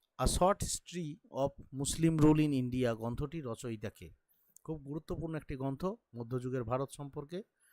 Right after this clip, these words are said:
সঠিক উত্তর হচ্ছে অপশন ক, ঈশ্বরী প্রসাদ। <clears throat> Next, Parties and Politics at the Mughal Court গ্রন্থটি কে লিখেছিলেন? খুব গুরুত্বপূর্ণ কোশ্চেন, খুবই গুরুত্বপূর্ণ একটি গ্রন্থ,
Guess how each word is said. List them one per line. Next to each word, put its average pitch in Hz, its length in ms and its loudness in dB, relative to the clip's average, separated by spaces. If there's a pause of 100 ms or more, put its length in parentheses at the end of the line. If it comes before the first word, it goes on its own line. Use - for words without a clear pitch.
(220)
সঠিক 135 320 -8
উত্তর 131 280 -4
হচ্ছে 208 360 -6 (180)
অপশন 107 420 -8
ক, 160 180 0 (720)
ঈশ্বরী 139 600 -2
প্রসাদ। 95 420 -4 (1040)
<clears throat> 165 260 8
Next, 151 320 -2
Parties 185 580 2
and 156 180 2
Politics 151 480 -2
at 131 100 -2
the 123 120 -4
Mughal 131 320 0
Court 117 320 -6
গ্রন্থটি 120 420 -6
কে 107 160 -10
লিখেছিলেন? 92 460 -10
খুব 190 260 -10
গুরুত্বপূর্ণ 131 600 -8
কোশ্চেন, 180 440 -6 (680)
খুবই 165 260 2
গুরুত্বপূর্ণ 156 540 -4
একটি 139 200 -10
গ্রন্থ, 127 320 -2